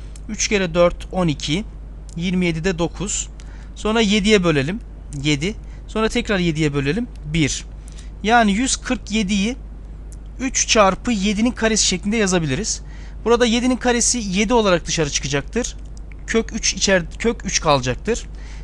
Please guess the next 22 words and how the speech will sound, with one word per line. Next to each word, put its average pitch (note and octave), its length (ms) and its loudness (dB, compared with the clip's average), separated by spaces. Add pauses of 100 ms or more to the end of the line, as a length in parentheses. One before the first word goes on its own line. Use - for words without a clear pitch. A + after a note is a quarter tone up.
Demek A3+ 260 2
ki E3 160 -6
kök A#3+ 300 4
üçün F#3+ 340 0
yaklaşık F3 500 2
değerini D3 340 2
bilirsem F#3 500 0 (540)
kök A#3+ 220 0
yüz - 260 -4
kırk - 280 -6
yedinin F#3+ 320 2
de D#3 60 4
yaklaşık E3+ 580 0
değerini F3+ 300 2
bulmuş F3 280 0
olurum. A#2 280 -4 (440)
Yani E3 260 0
doğru G#3 180 4
seçenek F3+ 540 -2
B F#3+ 140 4
seçeneği C3+ 360 0
olacaktır. A2+ 580 -8